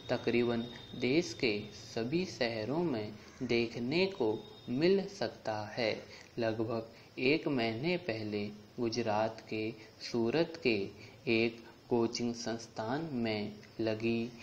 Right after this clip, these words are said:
आग से बीस से ज़्यादा बच्चों की जान चली गई थी। वैसे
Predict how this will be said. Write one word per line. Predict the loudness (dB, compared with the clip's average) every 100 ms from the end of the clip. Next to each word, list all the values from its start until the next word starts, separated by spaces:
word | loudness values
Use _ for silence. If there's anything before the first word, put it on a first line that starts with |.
| -18 -6 -2
आग | 2 2 2 0 -4
से | -2 0 0 -4 -8
बीस | -4 -2 0 -2 -6
से | -6 -4 -4 -8 -14 -20 -16 -6
ज़्यादा | 0 0 0 0 0 -2 -6 -14 -10 -4
बच्चों | -2 -4 -4 -4 -2 -2
की | -4 -6 -8 -18 -18 -8
जान | -4 -4 -4 -4 -6 -10 -18 -16 -2
चली | 0 2 2 0 -2 -8
गई | 0 2 2 0 -4
थी। | -4 -4 -4 -12 -16 -16 -10
वैसे | -2 0 0 -2 0